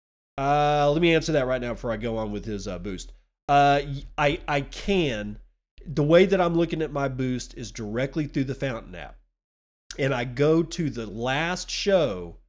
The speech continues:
and click on that show and go to its boosts. Now, I haven't really played around to see if I can just get all my boosts. I think, I think I can actually do that off of the website,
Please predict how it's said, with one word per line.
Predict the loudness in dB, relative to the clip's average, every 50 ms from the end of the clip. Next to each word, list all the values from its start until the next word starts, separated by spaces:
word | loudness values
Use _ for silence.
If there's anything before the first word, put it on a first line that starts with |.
| _ _ _ _ _ _ _ _ _ _ _ _ _ _ _
and | -4 -4 -4 -4 -6
click | -8 -4 0 2 2 2 2
on | 0 -2 0 0 0
that | 0 0 -2 -4 -6
show | -6 -4 -2 0 0 0 0 -2 -4 -6
and | -8 -8 -8 -6
go | -4 0 0 0
to | 0 -2 -6 -8 -8 -10 -14 _ _ -4
its | -2 -2 -2 -2 -4 -6
boosts. | -6 -8 -6 -2 0 0 0 -2 -4 -8 -10 -10 -10 -12 -12 -12 -14 -16 -20 _ _ _ _ _ _ _ -6
Now, | -2 0 2 2 2 2 -2 -4 -8 -6
I | -4 -4
haven't | -4 -4 -4 -4 -2 -2 2 2 2 2 0 -4 _ _ _ _ _ _ _ _ _ _ _ -6
really | 0 2 2 4 4 4 2
played | 2 2 0 0 2 2
around | 0 0 0 0 2 2 2 2 0 -2 -4 -6 -10 -16 _ _ _ _ _ _ -4
to | -4 -2
see | -2 -2 0 0 0 0 0
if | 0 0
I | 0 -2 -2
can | -2 -4 -6 -6
just | -4 -4 -6 -4 -4
get | -6 -6 -6 -6 -6
all | -4 -2 0 0 0
my | 0 0 -2 -4
boosts. | -4 -4 -2 -2 -2 -2 -4 -6 -12 -14 -12 -8
I | -6 -6
think, | -4 0 2 2 2 2
I | 2 0 0
think | -2 -2 2 4 4 4 4
I | 2 -2
can | -2 0 -2 -2
actually | 0 0 -2 -2 -2 -4 -4 -4
do | -2 -2 0 0
that | 2 0 0 0 0
off | -2 -4 -2 -4 -6
of | -10 -8
the | -8 -8
website, | -4 0 2 4 4 4 2 -2 -4 -2 -2 -2 -2 -4 -4 -6